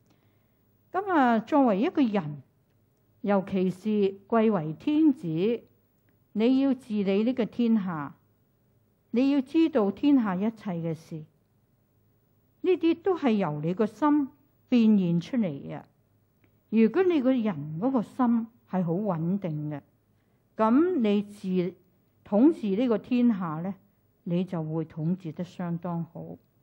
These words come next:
噉所以就話，誰以常如天下治，無為而無不為噉樣治天下。最終根本呢，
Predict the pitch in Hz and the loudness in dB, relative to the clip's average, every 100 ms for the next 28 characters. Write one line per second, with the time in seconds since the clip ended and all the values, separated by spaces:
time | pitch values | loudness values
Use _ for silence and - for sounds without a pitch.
0 | _ _ 233 254 - 156 208 180 165 156 | _ _ 0 0 0 -6 -4 -4 -6 -8
1 | _ _ 180 160 165 156 151 _ _ _ | _ _ -8 -6 -6 -6 -10 _ _ _
2 | _ _ _ _ - 226 190 180 185 320 | _ _ _ _ -6 0 2 0 2 2
3 | 339 - 180 143 147 _ _ _ _ _ | 2 0 -4 -4 -12 _ _ _ _ _
4 | _ _ _ - 185 180 - 330 311 269 | _ _ _ -6 -4 -4 2 4 4 2
5 | 214 165 - 175 165 147 - _ _ _ | 0 -2 -6 -8 -8 -8 -14 _ _ _
6 | _ _ _ - 208 185 170 175 175 156 | _ _ _ 2 4 4 2 0 0 -2
7 | - _ 185 185 151 156 165 147 - 254 | -10 _ -4 -2 -2 -4 -4 -6 -4 -4
8 | 185 156 139 170 185 175 170 156 139 - | -4 -10 -8 -4 -2 -4 -6 -10 -12 -8
9 | 185 156 135 127 _ _ _ _ _ _ | -6 -6 -10 -14 _ _ _ _ _ _
10 | _ _ _ - 302 285 277 - 359 339 | _ _ _ -2 2 2 0 0 0 0
11 | 349 320 311 294 269 165 180 220 | 0 -2 2 2 2 0 0 0